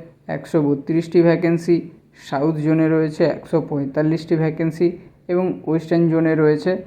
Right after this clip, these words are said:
দুশো বাহান্নটি ভ্যাকেন্সি। এইভাবে বেঙ্গলি মিডিয়ামে শুধুমাত্র ফিমেল ক্যাটাগরির জন্য রয়েছে হাজার একুশটি ভ্যাকেন্সি।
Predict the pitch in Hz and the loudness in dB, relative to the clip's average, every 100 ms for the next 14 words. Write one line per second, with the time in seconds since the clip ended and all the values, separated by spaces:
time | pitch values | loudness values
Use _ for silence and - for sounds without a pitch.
0 | - _ - 156 - 185 165 143 147 151 | -16 _ -8 -6 0 0 0 2 4 4
1 | 151 175 147 139 139 135 - - - - | 4 4 2 0 2 0 -2 -10 -14 -20
2 | _ - 180 196 175 139 131 - - _ | _ 0 2 4 4 2 -2 -8 -20 _
3 | 151 156 170 175 185 185 175 175 170 175 | -4 0 2 2 2 0 2 4 4 2
4 | 175 180 151 151 156 151 160 - 170 175 | 0 -4 -4 0 0 0 -4 -2 0 0
5 | 175 170 151 160 160 156 156 160 160 156 | 0 0 2 0 0 -2 -2 0 2 2
6 | 139 143 156 156 - - 143 147 170 - | 2 2 -4 -6 -12 -6 -2 2 2 2
7 | 143 139 151 - 175 - - 151 147 135 | -2 -2 -4 -2 -4 -4 -2 0 2 0
8 | 131 | -2